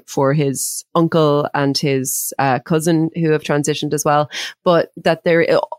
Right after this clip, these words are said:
unlike the Kodak Black thing, there is this kind of sense of a justification because we are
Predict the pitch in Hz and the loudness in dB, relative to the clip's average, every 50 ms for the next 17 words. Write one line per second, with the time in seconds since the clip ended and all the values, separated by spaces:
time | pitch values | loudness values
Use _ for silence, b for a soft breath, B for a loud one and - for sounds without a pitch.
0 | _ - 190 196 190 190 185 180 180 190 165 180 165 151 147 147 - - 180 185 | _ 0 2 4 4 4 2 0 0 -2 0 0 2 2 0 -2 -2 0 2 2
1 | 196 190 - - - 170 - - 82 - 165 156 B B B B B B - 175 | 2 2 -2 -6 -6 -4 -2 -2 -2 -2 -4 -6 B B B B B B 0 2
2 | 170 175 180 175 - 190 165 - - 170 156 151 151 - - - 160 160 165 - | 2 4 2 2 0 -2 -4 -2 0 0 0 0 -2 -2 0 0 2 2 2 0
3 | 165 165 160 160 160 - - 160 160 156 165 156 151 156 - - 165 156 151 147 | -2 -2 -2 -2 -2 -2 -4 -4 -4 -2 0 0 0 0 0 0 0 0 0 0
4 | 139 - - 170 156 - 175 151 151 143 - - - 151 160 160 151 147 143 143 | -2 -2 -4 -6 -4 -2 0 -2 0 -2 -4 -6 -4 -2 0 2 2 2 2 2
5 | 143 135 | 0 0